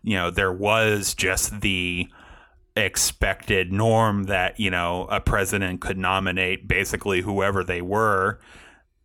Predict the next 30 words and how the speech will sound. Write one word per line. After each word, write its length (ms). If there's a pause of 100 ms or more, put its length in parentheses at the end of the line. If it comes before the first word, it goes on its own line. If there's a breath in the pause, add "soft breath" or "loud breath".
whoever 400
they 160
wanted, 640 (120)
and 480
that 200
they 140
would 160
just 240
be 140
confirmed, 560
and 180
that 260
broke 400
the 120
norm. 500 (460 loud breath)
So 600 (440 loud breath)
this 680
whole 1000 (460)
escalation 920
with 160
the 100
Supreme 580
Court 360
has 220
been 180
a 100
long 360
time 340
coming, 500
but 280